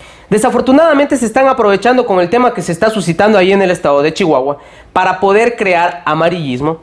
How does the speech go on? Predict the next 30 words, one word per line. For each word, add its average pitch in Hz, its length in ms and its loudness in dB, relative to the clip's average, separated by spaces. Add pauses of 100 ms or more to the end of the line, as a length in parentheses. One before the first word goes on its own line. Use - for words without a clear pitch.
(120)
y 165 120 2
obviamente 202 600 0 (420)
querer 214 500 0
ganar 165 360 2
adeptos 180 520 0 (440)
para 170 560 0
la 156 140 -2
gobernatura 165 680 0
que 170 80 -4
se 139 140 0
va 127 80 4
a 127 80 -2
presentar. 107 520 -6 (800)
Afortunadamente 196 880 0
también 190 280 2
el 185 100 0
presidente 190 420 -2
de 190 60 2
la 175 100 2
República 180 420 -2
el 156 80 0
día 170 180 2
de 180 60 4
ayer 160 420 -2 (400)
los 143 200 0
desenmascaró, 160 800 0 (380)
diciendo 285 460 2
que 247 200 2
este 269 220 0
tema, 240 500 -2